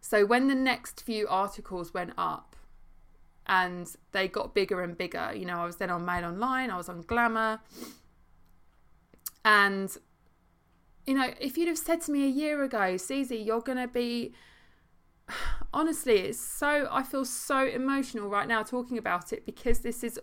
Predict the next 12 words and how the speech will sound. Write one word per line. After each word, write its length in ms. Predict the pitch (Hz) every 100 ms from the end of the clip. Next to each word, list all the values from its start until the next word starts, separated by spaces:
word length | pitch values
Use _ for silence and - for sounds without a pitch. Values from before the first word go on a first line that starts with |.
| - - - - - - - - -
I 180 | - 254
dreamed 460 | 247 277 269 269 240
of 120 | 202
this 240 | 196 185
for 140 | - 220
so 520 | - - - 254 240
long, 340 | 247 240 208
to 100 | -
have 340 | 196 - 233 240
my 180 | 233 226
voice 360 | 226 220 220
heard 480 | - 214 190 170 170